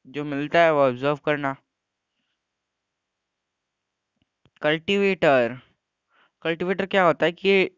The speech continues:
ये जो है ये आपका, ये पीछे, this is the cultivator। आजकल बहुत ज़्यादा यूज़ हो रहा है।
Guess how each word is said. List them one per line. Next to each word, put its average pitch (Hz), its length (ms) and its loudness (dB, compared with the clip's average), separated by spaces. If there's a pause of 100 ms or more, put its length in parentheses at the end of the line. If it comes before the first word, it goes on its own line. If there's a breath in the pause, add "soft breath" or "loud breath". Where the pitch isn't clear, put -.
ये 165 340 -2
जो 170 140 -2
है 151 100 0
ये 139 120 -2
आपका, 120 420 -6 (260)
ये 123 180 -14
पीछे, 120 400 -14 (1120)
this 147 160 -8
is 175 160 2
the 170 200 2
cultivator। 135 560 -2 (1300 soft breath)
आजकल 156 320 -2
बहुत 151 240 -2
ज़्यादा 156 200 2
यूज़ 131 320 0
हो 107 100 -2
रहा 98 120 -10
है। 117 80 -14